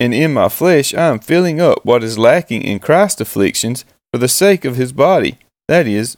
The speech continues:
the church, of which I became a minister according to the stewardship from God that was given to me for you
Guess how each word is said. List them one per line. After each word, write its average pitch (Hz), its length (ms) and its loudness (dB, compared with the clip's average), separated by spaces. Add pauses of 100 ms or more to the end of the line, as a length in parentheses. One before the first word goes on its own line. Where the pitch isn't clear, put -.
(100)
the 143 100 -6
church, - 560 -2 (600)
of 131 140 0
which 147 240 0
I 170 140 2
became 120 380 -4
a 107 80 -2
minister 151 540 -2
according 117 520 0
to - 120 -6
the 107 100 -4
stewardship 143 680 -2
from 107 200 -6
God 123 440 2 (140)
that 104 140 0
was 131 160 -4
given 180 320 -2
to 107 120 -4
me 95 200 -2
for 131 140 -6
you 151 380 -2